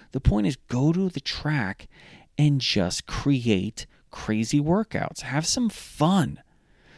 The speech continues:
Not everything needs to make sense, okay? So you can go and you can just have some fun. And if you are training for something, so it does make sense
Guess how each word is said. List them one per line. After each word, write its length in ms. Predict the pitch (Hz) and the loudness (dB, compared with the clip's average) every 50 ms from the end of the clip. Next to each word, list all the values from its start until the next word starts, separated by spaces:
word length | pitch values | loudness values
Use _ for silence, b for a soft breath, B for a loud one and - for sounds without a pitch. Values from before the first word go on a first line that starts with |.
| b b b b b - | b b b b b 2
Not 240 | 131 135 143 156 - - | 4 4 4 4 6 8
everything 500 | 143 143 127 131 135 120 - 127 117 113 | 8 8 8 8 6 6 6 6 6 8
needs 280 | 113 110 107 - - | 6 6 4 2 2
to 80 | - 110 | 2 4
make 240 | 104 101 95 - - | 4 4 4 2 0
sense, 540 | - - 76 69 - - - - - - - _ _ _ _ - | -2 -2 -4 -4 -6 -6 -8 -10 -10 -10 -14 _ _ _ _ -2
okay? 560 | 107 107 - - 104 104 104 104 104 104 b b b b b b b b b b b | -2 0 2 2 2 4 4 2 2 -2 b b b b b b b b b b b
So 160 | - - 175 | -6 -4 -2
you 80 | 190 202 | -2 -2
can 140 | - 226 196 | -2 -2 0
go 240 | - 147 143 143 | 4 6 6 8
and 100 | 147 143 | 8 6
you 60 | 143 135 | 6 4
can 100 | 147 131 | 4 4
just 200 | 120 117 - - | 4 2 0 0
have 120 | 110 101 | -2 -2
some 200 | - - 98 92 | -2 -6 -6 -8
fun. 500 | - - - - 73 67 67 - - - B B B B B B B B B - | -10 -10 -8 -6 -6 -6 -8 -10 -14 -18 B B B B B B B B B 0
And 400 | 156 175 165 123 101 95 113 117 - | 2 2 2 2 0 0 -2 -2 -2
if 140 | 139 123 131 | -2 0 2
you 140 | 151 - - - | 2 0 0 0
are 260 | 151 160 175 190 190 | 2 4 6 6 6
training 340 | - - - 120 110 104 98 | 4 2 0 2 0 0 -2
for 100 | - 98 | -4 -6
something, 460 | 92 - 78 92 - - 95 95 - B B B B B B | -6 -6 -6 -8 -8 -8 -10 -10 -10 B B B B B B
so 160 | - - 135 | -6 -4 -4
it 100 | 117 - - _ _ - | -4 -4 -8 _ _ -8
does 440 | - 156 156 160 165 160 143 131 | -4 -2 0 2 2 2 2 0
make 240 | 139 139 127 123 - | 2 2 2 0 0
sense 400 | - - 127 117 117 120 - - | -2 -2 0 0 0 -2 -4 -8